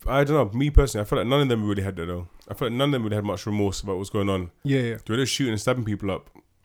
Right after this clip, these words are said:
Speaker 2: Yeah.
Speaker 1: I didn't really feel there was rem-, that much remorse.
Speaker 2: No, there's not, yeah.
Speaker 1: So, I mean,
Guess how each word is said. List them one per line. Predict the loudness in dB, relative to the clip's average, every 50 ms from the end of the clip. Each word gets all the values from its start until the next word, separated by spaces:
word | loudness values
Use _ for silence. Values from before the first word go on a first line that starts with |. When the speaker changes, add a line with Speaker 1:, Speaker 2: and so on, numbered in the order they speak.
| _ -4 -2
Speaker 2:
Yeah. | -2 -2 -2 -6 -10 -12 -8
Speaker 1:
I | -6 -4
didn't | -2 -2
really | -2 -2 -2
feel | -4 -2 -2
there | 0 0
was | -2 -2
rem-, | -4 -6 -6 -8 -8
that | -8 -6 -6
much | -6 -8 -6
remorse. | -6 -4 -4 -4 -6 -6 -10 -12 -8 -2
Speaker 2:
No, | 0 2 2 4
there's | 2 2 2
not, | 2 0 0 -2 -4
yeah. | -8 -8 -6
Speaker 1:
So, | -2 0 2 2 2 2 2 2
I | 0 0
mean, | 0 0 0 -2 -2 -4 -8